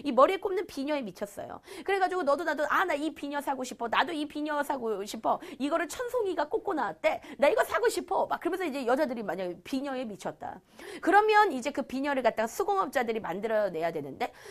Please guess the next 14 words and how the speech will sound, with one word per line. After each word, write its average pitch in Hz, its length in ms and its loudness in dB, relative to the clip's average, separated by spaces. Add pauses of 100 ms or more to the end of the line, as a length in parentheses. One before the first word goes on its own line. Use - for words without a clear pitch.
자, 285 140 6
비녀를 330 360 2
만들 202 280 -2
때 190 120 -2
금과 302 480 2
은이 285 280 -2
필요하단 - 440 -4
말이야. - 300 -14 (220)
그러면 339 260 2
금과 359 680 2
은은 302 420 -4
어디서 311 680 -2
캐와야 302 400 -2
되냐고. 143 360 -14